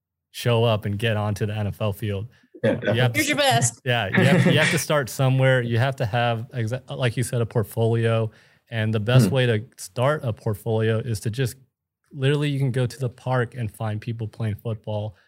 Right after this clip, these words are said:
Speaker 1: shoot during golden hour. Your photo is gonna look just as good as someone shooting an N F L game during golden hour. Like, the lighting's all the same. Um, the only difference is, like, the stadium or, like,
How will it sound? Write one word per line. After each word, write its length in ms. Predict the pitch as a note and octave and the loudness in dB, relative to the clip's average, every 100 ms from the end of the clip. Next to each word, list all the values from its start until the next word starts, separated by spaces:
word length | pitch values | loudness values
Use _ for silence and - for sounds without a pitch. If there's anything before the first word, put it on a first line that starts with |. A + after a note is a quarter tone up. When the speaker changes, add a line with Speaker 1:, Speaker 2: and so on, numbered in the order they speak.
| _ _ _ | _ _ _
Speaker 1:
shoot 340 | - B2+ B2 | -6 -2 -2
during 280 | B2 B2 A2+ | 0 0 0
golden 340 | A2 G#2+ G#2+ | 0 0 0
hour. 460 | G#2+ G#2+ A2 G#2+ C3 _ - | 0 -2 -2 -4 -8 _ -12
Your 100 | A2 | -10
photo 260 | - A#2 | -4 -2
is 100 | A2+ | -2
gonna 200 | A#2+ A2+ | -2 -4
look 320 | A2 A2 A#2+ _ _ _ _ - | -2 -2 -6 _ _ _ _ -4
just 260 | A#2+ G#2 | -2 0
as 140 | A2+ G#2+ | -2 -2
good 280 | A2 G#2+ | 0 0
as 220 | G#2+ G2+ - | 0 -2 -4
someone 300 | A#2 G#2+ G#2 | -4 -4 -4
shooting 460 | - A2 G#2+ G#2+ - | -4 -4 -2 -4 -6
an 100 | A2 | -6
N 100 | G#2+ | -4
F 180 | G#2 - | -4 -4
L 80 | |
game 240 | G#2 G#2 G2+ | -4 -4 -4
during 300 | A2 G#2 G#2 | -4 -4 -4
golden 340 | G#2+ G2+ G#2 | -4 -4 -4
hour. 280 | G2+ F#2+ A2+ | -6 -8 -10
Like, 180 | B2 A2 | -6 -6
the 80 | G#2+ | -4
lighting's 580 | A2 A#2+ A#2+ A#2 A2 - - | 0 0 0 -2 -4 -10 -8
all 180 | A2 G#2 | -6 -4
the 100 | G2+ | -4
same. 440 | - A2+ F#2+ B2 - _ _ _ | -4 -2 -4 -8 -14 _ _ _
Um, 400 | A2+ G#2 G#2 - - | -4 -2 -4 -6 -6
the 80 | - | -2
only 160 | A#2+ | 0
difference 420 | G#2 C3+ - A2 | 2 2 0 -2
is, 220 | A2 G#2 A2 | -2 -2 -4
like, 180 | G#2 | -6
the 60 | G#2+ | -8
stadium 580 | - B2 A#2 A2 G#2+ G#2 | -4 -2 0 0 -2 -2
or, 120 | G#2+ | -4
like, 240 | G#2+ G2+ | -4 -6